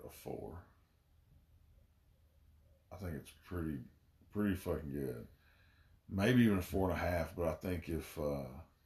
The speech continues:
some of those shots early, some of the angles were tilted, and I, I don't know, just enough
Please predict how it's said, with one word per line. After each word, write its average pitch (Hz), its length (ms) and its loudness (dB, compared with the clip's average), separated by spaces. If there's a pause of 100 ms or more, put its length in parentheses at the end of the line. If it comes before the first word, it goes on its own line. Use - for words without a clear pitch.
(1700)
some - 360 2
of 123 80 6
those 101 240 8
shots 90 640 4
early, 98 480 2
some 90 200 -4
of 85 60 -2
the 73 80 -4
angles 92 560 0 (1120)
were 85 120 -6
tilted, 92 720 2 (580)
and 117 220 -4
I, - 200 -4 (120)
I 117 120 -2
don't 131 140 2
know, 98 300 2 (1600)
just 143 340 6
enough 107 640 6